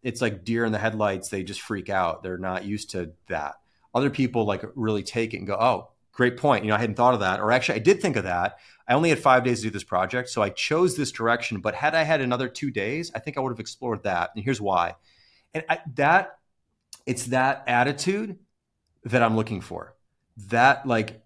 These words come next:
"Oh, that's an interesting point. I hadn't thought of that." Or, "I had thought of that. I didn't do it. And here's why." Or, "I actually disagree. Here's why I did what I did." Those are the kind of people we want here, because I think that leads to the kind of culture that we wanna have,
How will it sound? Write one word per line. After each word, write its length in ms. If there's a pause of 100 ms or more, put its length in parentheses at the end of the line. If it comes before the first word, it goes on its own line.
"Oh, 440 (140)
that's 220
an 60
interesting 300
point. 300
I 40
hadn't 200
thought 120
of 40
that." 180
Or, 100
"I 140
had 240
thought 160
of 60
that. 140
I 40
didn't 180
do 140
it. 40
And 60
here's 160
why." 420 (180)
Or, 120
"I 140
actually 240
disagree. 640
Here's 200
why 180
I 60
did 200
what 120
I 80
did." 300 (840)
Those 240
are 40
the 60
kind 180
of 60
people 240
we 100
want 260
here, 160
because 340
I 120
think 200
that 280
leads 260
to 60
the 60
kind 200
of 80
culture 340
that 140
we 60
wanna 240
have, 220